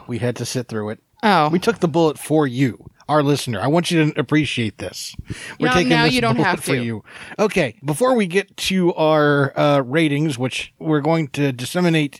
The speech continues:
Speaker 1: all the information about the various projects, uh, currently being undertaken by the, uh, by the, uh, truth seekers here in the F B I, F B I basement. Uh, first off,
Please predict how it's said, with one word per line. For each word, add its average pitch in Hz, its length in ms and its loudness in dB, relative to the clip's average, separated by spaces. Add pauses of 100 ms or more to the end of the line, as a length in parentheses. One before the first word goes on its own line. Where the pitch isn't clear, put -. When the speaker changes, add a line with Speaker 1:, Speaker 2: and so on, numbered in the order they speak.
(120)
Speaker 1:
all 220 220 2
the 185 160 0
information 156 720 0 (100)
about 151 360 0
the 147 80 -2
various 180 320 2
projects, 156 760 -2
uh, 139 400 2
currently 156 760 0 (140)
being 156 420 2
undertaken 156 800 0
by 151 380 2
the, 135 400 2
uh, 131 500 2 (380)
by 165 200 2
the, 151 280 2
uh, 143 160 2
truth 190 260 -2
seekers 156 400 -2
here 165 240 2
in 147 140 0
the 135 200 0
F 143 220 -4
B 151 80 0
I, 151 240 2
F 147 160 -2
B 143 140 0
I 135 100 2
basement. 151 480 -2 (560)
Uh, 143 340 2
first 196 400 -2
off, 147 520 -2